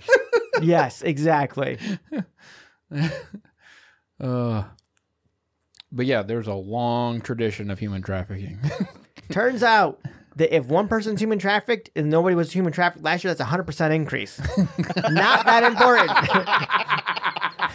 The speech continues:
Speaker 1: <laughs> Yeah. I, all I'm saying is I don't think it's as big of a deal as everyone makes it out to be. <laughs> Think about it. Three hundred eighty-five million people in the United States. If five people are trafficked,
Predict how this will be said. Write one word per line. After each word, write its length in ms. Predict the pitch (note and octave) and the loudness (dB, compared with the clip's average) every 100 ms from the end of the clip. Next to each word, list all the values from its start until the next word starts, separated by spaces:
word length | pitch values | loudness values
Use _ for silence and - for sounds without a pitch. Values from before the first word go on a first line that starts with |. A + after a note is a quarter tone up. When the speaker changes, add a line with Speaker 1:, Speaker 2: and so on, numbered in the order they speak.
| - - - - - - - G3+ A3+ - - - _ A#3 - - B3+ - D4 - - - | -6 -6 -6 -6 -4 -6 -6 -2 0 0 -4 -20 _ -20 -10 0 2 2 2 0 -2 -6
Speaker 1:
<laughs> 100 | - A4+ - A4+ D#3 - - - - _ - _ - - | -16 -14 -14 -14 -18 -18 -20 -20 -20 _ -20 _ -16 -4
Yeah. 260 | D3+ D3+ - _ _ - - - - | 0 0 -4 _ _ -20 -20 -20 -6
I, 140 | D#3 G#3 | -2 0
all 180 | F#3+ B3 | 4 6
I'm 160 | C#4+ | 4
saying 260 | C#4 C4 A3 | 2 2 2
is 100 | F3 | 2
I 120 | F3 | 4
don't 120 | C4+ | 6
think 140 | B3+ A#3 | 6 2
it's 140 | F#3+ | -2
as 60 | F3 | 0
big 200 | G#3 G#3+ | 4 4
of 120 | F#3+ | 2
a 40 | |
deal 260 | E3 F3+ G#3+ | 2 4 4
as 80 | D#3+ | 4
everyone 280 | D#3+ E3+ D3 | 2 2 0
makes 200 | D3+ C#3+ | -2 0
it 80 | |
out 160 | C#3 B2+ | 0 0
to 100 | - | -2
be. 200 | C3+ G#4 - A4+ - - A4 | 2 2 4 2 2 -2 -6
<laughs> 540 | - A4 - _ _ - | -6 -14 -14 _ _ -2
Think 160 | A3+ F3 | 2 4
about 180 | A#2+ F#2 | 2 0
it. 100 | - _ _ F3+ | -10 _ _ 0
Three 180 | A3+ C4 | 4 6
hundred 220 | C4 A3+ | 4 4
eighty-five 460 | A3 A#3 - G#3 F#3 | 2 0 2 2 2
million 200 | G#3+ G3 | 2 2
people 160 | G3 | 0
in 40 | F#3+ | 0
the 60 | |
United 140 | F#3 F3+ | 0 0
States. 280 | E3 C3+ - | -2 -2 -4
If 140 | D3+ | -6
five 340 | - D3 E3+ G#3+ | -4 -2 0 0
people 260 | A3 A3+ | -2 0
are 60 | A3+ | 0
trafficked, 560 | G#3 G3+ F#3 C3+ - | 2 2 2 -4 -8